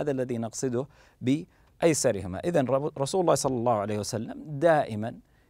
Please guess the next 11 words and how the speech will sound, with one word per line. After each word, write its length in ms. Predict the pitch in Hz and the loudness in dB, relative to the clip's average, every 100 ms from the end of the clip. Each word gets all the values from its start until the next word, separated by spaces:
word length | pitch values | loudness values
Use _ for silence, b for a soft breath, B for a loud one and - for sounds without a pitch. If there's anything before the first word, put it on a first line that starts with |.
| b | b
إذا 180 | 180 180 | 0 0
خير 420 | 160 196 156 139 | 2 0 0 -4
بين 320 | 151 165 160 - _ - | -4 -6 -6 -12 _ -4
أي 380 | 254 226 214 190 | -2 -2 -4 -4
من 220 | 175 170 | -4 -6
الأمور 600 | 147 131 143 139 202 - _ | -6 -4 -2 -2 -6 -14 _
فإنه 420 | 175 170 151 139 | -6 -4 -4 -6
دائمًا 420 | 156 156 151 143 | -8 -10 -8 -8
يختار 480 | 143 127 - 147 131 | -8 -10 -12 -12 -12
الأيسر 460 | 120 127 120 107 | -10 -10 -10 -10
منها 280 | 101 87 92 | -10 -12 -14